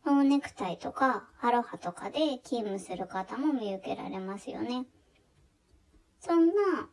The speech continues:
あの、環境省の大臣、小泉進次郎さんなんですけど、またキクリンとのね、結婚も話題になりましたよね。ちなみにね、あの、ホームページによると、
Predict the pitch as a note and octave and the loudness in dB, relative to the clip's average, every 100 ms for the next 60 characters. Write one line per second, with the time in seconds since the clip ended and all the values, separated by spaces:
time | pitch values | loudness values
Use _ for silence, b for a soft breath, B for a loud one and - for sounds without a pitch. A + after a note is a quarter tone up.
0 | - G3+ G3 - A3+ A#3 - B3 B3 A#3+ | -8 -4 -4 -4 -4 -4 -2 0 0 -2
1 | G3 F#3 F#3 G3+ F#3 F3 F3 - - B3+ | -6 -4 -2 -2 -2 -6 -8 -10 0 2
2 | A#3 G3 F#3+ G3 G#3+ G#3 - - - - | 2 -2 -4 -4 -4 -4 -6 -8 -12 -14
3 | C4 D#4 - - - - - C#4 D#4 C#4+ | -12 -10 -8 -6 -6 -10 -4 0 2 0
4 | - b b b b - G#3+ F#3+ G#3+ - | -4 b b b b -16 -12 -8 -8 -10
5 | - A3+ G#3+ G#3+ - - G#3+ E3 F3+ G3 | -4 0 0 0 -6 -8 -6 -4 -4 -4
6 | F#3+ - G3 - F#3 F#3+ F#3 F3+ F#3+ F#3+ | -4 -6 -8 -4 -2 0 -2 -2 -2 -2
7 | F#3 F#3 A3+ G3 F#3+ G3 F#3+ G#3 - F3+ | -2 -4 -6 -6 -4 -4 -6 -6 -10 -12
8 | - G3+ G#3+ G#3+ A3+ _ _ _ - - | -8 -4 -2 -4 -8 _ _ _ -20 -20
9 | b b b b b b _ _ - D#4 | b b b b b b _ _ 0 4
10 | D#4+ D#4 D4+ D4+ D#4+ D#4 - - G3+ G3+ | 6 6 6 6 4 2 -2 -6 -4 -4
11 | B3+ B3 B3 - B3 A#3 A#3+ E3 F3 - | -2 0 -2 2 2 2 -2 -6 -6 -8
12 | - - D4+ C#4 | -10 -2 0 0